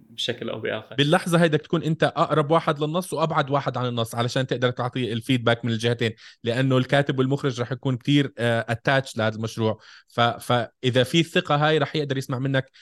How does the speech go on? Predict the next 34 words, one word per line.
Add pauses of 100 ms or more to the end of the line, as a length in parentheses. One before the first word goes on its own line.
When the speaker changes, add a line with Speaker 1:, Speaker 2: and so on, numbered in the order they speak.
(120)
Speaker 2:
من
الجهتين،
من
الحدا
اللي
مؤمن
بهذا
المشروع،
من
الحدا (220)
اللي
ممكن
تكون
سبك-،
skeptical
كمشاهد
يعني. (320)
ف-،
فبت-،
Speaker 1:
Yeah.
Speaker 2:
بتقدروا
تشتغلوا
مع
بعض،
Speaker 1:
Yeah.
Speaker 2:
صحيح؟
Speaker 1:
آه،
سؤالي (140)
الثاني،
آه،
ال-،
القادم
هو
لعلاء.